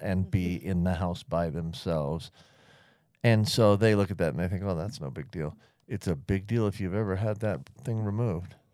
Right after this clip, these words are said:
Speaker 2: Absolutely.
Speaker 1: And that gets us to a place where we can be grateful for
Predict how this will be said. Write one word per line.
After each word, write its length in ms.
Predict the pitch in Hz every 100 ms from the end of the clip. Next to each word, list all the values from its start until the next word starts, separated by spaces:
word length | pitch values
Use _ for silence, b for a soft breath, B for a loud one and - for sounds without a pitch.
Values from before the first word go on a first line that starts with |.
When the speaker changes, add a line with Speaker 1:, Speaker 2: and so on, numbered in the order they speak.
| -
Speaker 2:
Absolutely. 400 | - _ _ -
Speaker 1:
And 260 | 107 98 - b b b b _ _
that 360 | 127 147 - -
gets 300 | 135 151 -
us 320 | 117 110 -
to 280 | - 135 120
a 60 | 101
place 420 | - 135 160 -
where 200 | 113 95
we 180 | 104 107
can 200 | 113 101
be 120 | 107
grateful 720 | - 95 107 123 147 117 95
for 540 | 95 117 110 104 98